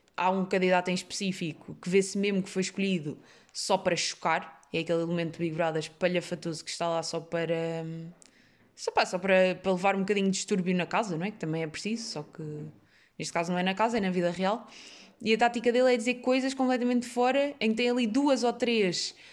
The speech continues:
selecionadas para lançarem todos os debates. Ou seja, vai repetindo sempre a mesma frase, que é para chocar o máximo possível e para ter a certeza que toda a gente ouve aquilo. Pá, e o gajo foi bem selecionado, atenção, está completamente a fazer bem o seu papel. Há outros também muito particular, que é o que gosta de apaziguar as águas, no fundo. E, aliás, acho que o apelido dele até, até tem alguma coisa a ver com,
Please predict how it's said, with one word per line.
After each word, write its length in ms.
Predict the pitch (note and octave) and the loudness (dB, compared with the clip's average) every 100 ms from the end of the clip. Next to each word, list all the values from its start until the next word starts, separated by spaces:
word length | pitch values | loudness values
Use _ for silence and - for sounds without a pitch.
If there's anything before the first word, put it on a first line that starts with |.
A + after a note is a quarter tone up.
| - | -12
selecionadas 720 | - A#3 A3+ A#3+ C4 C4 C#4 | -2 0 2 2 2 2 0
para 160 | C4+ C4 | 0 0
lançarem 400 | C4 C4 B3 B3 | 2 2 0 0
todos 180 | B3 B3 | 0 -2
os 60 | B3 | 0
debates. 260 | A#3+ - | -2 -2
Ou 60 | E3 | -6
seja, 220 | - D#3 | -6 -4
vai 160 | D#3+ F#3+ | -2 -2
repetindo 360 | - - G3+ | -4 -4 -4
sempre 220 | F#3+ G3 F#3+ | -2 -2 0
a 20 | |
mesma 260 | G3 F#3+ | 0 0
frase, 340 | F#3+ G#3+ A3 A3+ | 0 -2 -2 -2
que 80 | A3 | -6
é 40 | |
para 120 | A3 | -4
chocar 300 | A3 - G#3 | -6 -4 -4
o 60 | G3+ | -2
máximo 300 | G3+ F#3+ G#3+ | -4 -4 -4
possível 220 | A3 B3 | -2 -2
e 40 | |
para 160 | B3+ G3 | -2 -4
ter 160 | F#3+ F#3+ | -2 -2
a 40 | |
certeza 380 | F#3+ - G3 G3 | -2 -4 -4 -4
que 80 | G3 | -4
toda 140 | G3 | -4
a 60 | G3+ | -2
gente 200 | G3 G3+ | -4 -4
ouve 140 | G3+ | -6
aquilo. 260 | A3 E3+ D#3 | -6 -8 -6
Pá, 140 | - E3+ | 0 0
e 100 | F3+ | 2
o 40 | |
gajo 180 | G3 A3 | 2 2
foi 100 | C4+ | 2
bem 140 | C4+ | 2
selecionado, 520 | C#4+ D4 D#4 D#4+ A3+ A#3 | 2 0 0 0 2 0
atenção, 440 | - F#3 G3 F#3+ | -2 -4 -2 -4
está 320 | D#3 D#3 D#3 | -6 -6 -6
completamente 540 | D#3 F#3 F#3+ F#3 G3+ A3 | -2 -2 0 -2 -2 -4
a 20 | |
fazer 240 | A3+ A3 | -4 -2
bem 320 | G#3+ E3+ G3+ | 0 2 2
o 40 | A3 | 2
seu 140 | A3 | -2
papel. 340 | G3 G#3+ E3+ D#3 _ _ - | -6 -4 -4 -6 _ _ -2
Há 60 | C4 | 0
outros 240 | A#3+ - | 0 0
também 420 | A3 A3 A3+ A3+ | 2 2 2 -2
muito 440 | - A3 A#3 A#3 A3+ | 0 6 8 6 4
particular, 600 | G#3+ G3 F#3+ F3 F#3+ - | -4 -4 -4 -2 -2 -2
que 120 | - | 0
é 40 | |
o 60 | F#3 | 0
que 140 | F3+ | -2
gosta 360 | - F#3+ F#3+ F#3+ | -2 -2 0 -4
de 380 | F3 F3+ F3 E3+ | -2 -2 -2 -2
apaziguar 760 | E3+ - F#3+ F3 G#3+ G3 F#3 E3 | -4 -2 -2 -2 -2 2 2 2
as 160 | D3+ | -4
águas, 280 | D3 E3+ G3+ | -6 -6 -6
no 120 | E3+ | -8
fundo. 320 | - F#3+ A3 A3 | -6 -4 -4 -2
E, 100 | G#3 | 0
aliás, 220 | G3 F3+ | 2 0
acho 140 | G3+ | -2
que 80 | - | -2
o 20 | |
apelido 280 | A3 A3 F#3+ | 0 0 0
dele 180 | G#3 A3 | 0 0
até, 500 | G#3+ G#3+ G#3 G3+ F#3+ | 0 0 0 -2 -4
até 160 | G3+ | -4
tem 100 | G#3+ | -2
alguma 200 | G#3+ G3+ | -2 -2
coisa 160 | G3 G3+ | -4 -4
a 40 | |
ver 200 | G3 G3 | -2 -4
com, 480 | F#3+ G#3 G3+ G3 F#3+ | -4 -4 -2 -2 -2